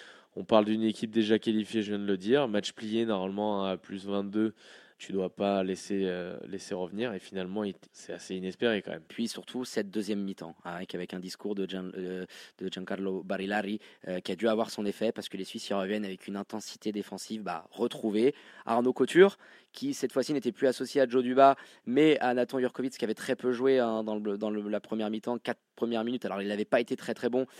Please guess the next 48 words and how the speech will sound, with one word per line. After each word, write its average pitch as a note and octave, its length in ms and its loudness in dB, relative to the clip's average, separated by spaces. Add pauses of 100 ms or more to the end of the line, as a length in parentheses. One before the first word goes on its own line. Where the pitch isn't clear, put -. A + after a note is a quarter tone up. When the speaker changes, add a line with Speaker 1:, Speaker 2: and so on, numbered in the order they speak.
(180)
Speaker 2:
mais G#2+ 100 -2
là, A#2+ 120 4
en A#2 60 2
deuxième A2 300 -2
mi-temps, A#2+ 340 -2 (320)
euh, G2 200 0
bah, G2+ 200 -6
ça - 100 -6
a - 20 -2
été G#2 140 -4
un A#2 80 -2
des A2+ 180 0
éléments A2 300 2
clés. D3+ 340 6 (240)
Ça - 160 -2
a A2+ 60 0
permis C#3 300 4
de C#3 40 -2
contrôler C#3 400 4
la C3 100 8
raquette B2 320 4
géorgienne, C3+ 680 6
beaucoup C3 320 -2
de - 40 -12
switch C#3+ 340 -2
intéressants. B2+ 520 2
On A#2 160 0
a G#2 140 0
dominé F3 840 6
au D#3 80 8
rebond, C#3+ 400 6
c'est - 180 -12
fou, G#3 360 -4
hein, B2 60 -4
cinquante-six - 600 -10
à C3+ 80 0
quarante-deux. C3+ 440 4 (420)
Et B2 80 0
tu B2+ 120 -6
le B2+ 60 -8
disais C3+ 320 4
sur, C3 340 -2
euh, A2+ 380 6
Jonathan A#2 320 -2
Calzadi, A#2 460 -2 (180)
vingt-trois D3 760 4
rebonds C3 340 0
offensifs. B2 560 -6